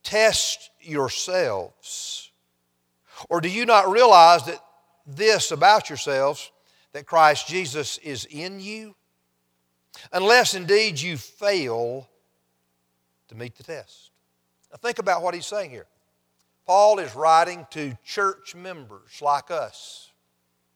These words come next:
Not writing to people out on the street, people who wouldn't even profess faith or might have some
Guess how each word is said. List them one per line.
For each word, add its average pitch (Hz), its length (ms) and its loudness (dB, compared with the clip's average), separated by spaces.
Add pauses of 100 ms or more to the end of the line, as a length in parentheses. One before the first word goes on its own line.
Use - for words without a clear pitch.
(520)
Not 190 240 -2
writing 226 420 6
to 156 240 -10 (140)
people 170 240 -6
out 160 140 2
on 147 100 -4
the 120 80 -16
street, 170 460 -12
people 165 300 -12
who 156 260 -6 (340)
wouldn't 175 260 -10
even 151 220 -10
profess 175 540 -2
faith 160 480 0
or 139 160 -6
might 151 300 -2
have 160 420 0
some 156 420 -6